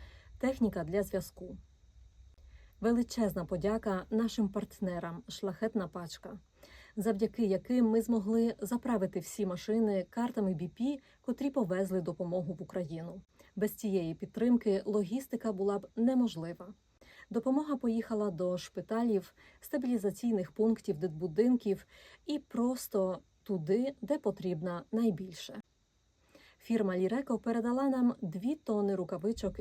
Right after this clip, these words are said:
і засобів захисту, які ми передали Д С Н С України. Разом з партнерами, такими як Банк Живності С О С, Бідронка та пекарня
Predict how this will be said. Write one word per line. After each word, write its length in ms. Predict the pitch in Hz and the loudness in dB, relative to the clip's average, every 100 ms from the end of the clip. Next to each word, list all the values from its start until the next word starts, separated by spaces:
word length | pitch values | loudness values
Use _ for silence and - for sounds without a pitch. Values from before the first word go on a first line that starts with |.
| - | -4
і 80 | 226 | -2
засобів 480 | 220 233 - 208 156 | 0 -2 -2 -2 0
захисту, 560 | 190 240 226 - 180 | -2 -2 -2 -4 0
які 280 | 196 - 285 | 0 0 0
ми 100 | 294 | 0
передали 680 | 240 196 175 175 180 208 196 - | 0 0 0 0 2 2 2 -4
Д 300 | 240 170 196 | -6 -2 0
С 180 | 180 185 | 0 -4
Н 100 | 175 | -4
С 220 | 185 - - | -6 -8 -12
України. 600 | 196 175 160 170 180 190 _ _ - - - - | -8 -6 -6 -8 -12 -16 _ _ -20 -20 -20 -6
Разом 380 | 214 220 208 190 | 2 2 2 0
з 80 | 190 | -2
партнерами, 680 | 202 196 - 233 254 220 202 | -6 -6 0 0 2 2 0
такими 380 | 202 - 220 208 | -2 0 2 2
як 300 | 196 190 - 170 | 2 -2 -6 -6
Банк 360 | 233 254 233 | 0 0 0
Живності 600 | 170 170 180 185 - 196 | -2 -4 -4 -4 -4 -6
С 160 | 180 - | -4 -4
О 140 | 196 | -2
С, 260 | 233 233 - | 0 -2 -4
Бідронка 580 | 175 165 202 226 226 196 | -4 -2 2 2 2 0
та 120 | 196 | -2
пекарня 600 | 214 - 247 240 208 | -4 -2 -2 0 0